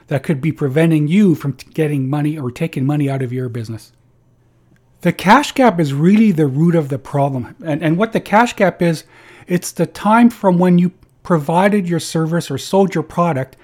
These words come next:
and when you got paid for it. And there's a few things that cause that. Now, for instance, if you're in a cash-based business, you're in retail or in a bu-, or a, or a service business where you get paid upon completion of your service,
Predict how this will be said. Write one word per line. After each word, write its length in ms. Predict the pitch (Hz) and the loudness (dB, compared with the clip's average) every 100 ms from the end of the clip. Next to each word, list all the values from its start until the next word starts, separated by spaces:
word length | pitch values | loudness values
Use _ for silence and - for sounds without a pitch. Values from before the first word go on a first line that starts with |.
| _ _ - | _ _ -4
and 120 | 156 | 2
when 140 | 170 180 | 4 4
you 100 | 156 | 4
got 240 | 156 - | 0 -2
paid 260 | - 196 208 | -4 -4 -4
for 280 | 139 107 | -8 -8
it. 80 | 107 _ _ _ _ _ _ _ - | -10 _ _ _ _ _ _ _ -8
And 140 | 156 | -2
there's 140 | 160 151 | -2 -2
a 60 | |
few 160 | 156 202 | -2 -2
things 180 | 202 165 | 0 -2
that 140 | 156 | -4
cause 280 | - 175 170 | -2 -2 -2
that. 180 | 127 - - - | -6 -10 -20 -2
Now, 100 | 175 | -2
for 160 | - 196 | 2 2
instance, 360 | 240 220 180 - | 2 0 -4 -2
if 260 | 180 - | -2 -2
you're 240 | 180 180 185 | 0 0 2
in 140 | 175 | 0
a 80 | 147 | 0
cash-based 720 | - 180 190 - 180 156 - | 0 2 2 0 -2 -2 -2
business, 400 | 165 156 175 - | -4 0 -2 -4
you're 520 | 147 143 139 151 - - | -4 -4 -4 -8 -18 -10
in 260 | 143 120 | -4 -2
retail 540 | 131 170 170 - 160 156 | 0 0 -2 -4 -2 -2
or 180 | 147 127 | -4 -4
in 60 | |
a 40 | 120 | -4
bu-, 220 | 117 175 | -6 -8
or 120 | 135 | -4
a, 100 | 139 - 127 | -4 -6 -8
or 100 | 117 | -8
a 40 | |
service 380 | - 170 165 156 | -6 -2 -2 -2
business 380 | 170 147 160 - - - - - | -2 -2 -4 -8 -20 -20 -14 -2
where 180 | 151 | 2
you 240 | 160 151 175 | 2 2 2
get 240 | 170 156 | 2 -2
paid 320 | - 160 165 | -4 -6 -4
upon 720 | 160 - - 156 160 160 156 156 - | -4 -6 -10 -4 -2 0 -2 -6 -14
completion 520 | 131 - 160 160 160 | -14 -6 -6 -4 -6
of 100 | 139 | -4
your 120 | 131 | -6
service, 500 | 123 151 151 180 - | -6 -4 -2 -4 -8